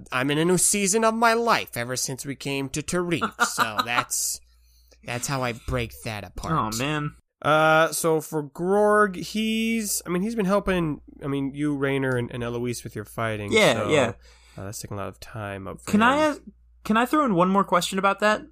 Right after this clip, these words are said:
Speaker 2: I know, I know I kinda missed, I know Raynor's time for this question is already kinda passed, but,
Speaker 3: Go for it.
Speaker 2: like,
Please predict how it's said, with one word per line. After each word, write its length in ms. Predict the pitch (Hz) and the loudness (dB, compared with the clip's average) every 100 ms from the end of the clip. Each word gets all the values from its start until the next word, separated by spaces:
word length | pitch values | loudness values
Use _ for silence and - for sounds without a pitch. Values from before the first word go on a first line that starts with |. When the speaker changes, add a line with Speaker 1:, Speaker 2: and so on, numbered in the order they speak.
| - | -6
Speaker 2:
I 100 | - | 2
know, 180 | 180 196 | 6 6
I 120 | 165 | 6
know 120 | 180 202 | 6 4
I 60 | 190 | 4
kinda 220 | 160 156 | 2 0
missed, 600 | 139 139 135 - - - - | 0 0 0 -2 -6 -10 0
I 80 | 147 | 4
know 120 | 170 | 6
Raynor's 400 | 143 147 143 123 | 4 2 0 -4
time 360 | - 135 123 120 | 0 0 2 -2
for 100 | 117 | -4
this 140 | 117 | -4
question 340 | - 117 - 113 | 0 0 0 -4
is 100 | 113 | 0
already 160 | 110 117 | 0 -2
kinda 200 | 117 107 | -6 -6
passed, 460 | 127 107 104 - | -2 -2 -4 -4
but, 240 | 117 107 - _ - - | -2 -2 -4 _ -16 -6
Speaker 3:
Go 120 | 143 | -6
for 140 | - | 0
it. 20 | |
Speaker 2:
like, 280 | 139 - - | 0 0 -12